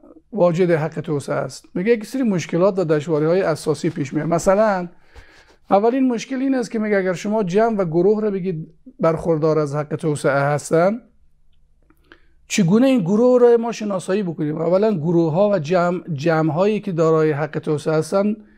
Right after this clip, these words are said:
مرحلهٔ اول، مشکل اول شناسایی اینه. کدوم جمع؟ کدوم گروه؟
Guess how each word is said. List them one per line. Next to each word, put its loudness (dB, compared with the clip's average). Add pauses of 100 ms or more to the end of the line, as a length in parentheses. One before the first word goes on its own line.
(180)
مرحلهٔ 4
اول، 2
مشکل -2
اول 0
شناسایی 0
اینه. -4 (2250)
کدوم 4
جمع؟ 0 (360)
کدوم 2
گروه؟ -4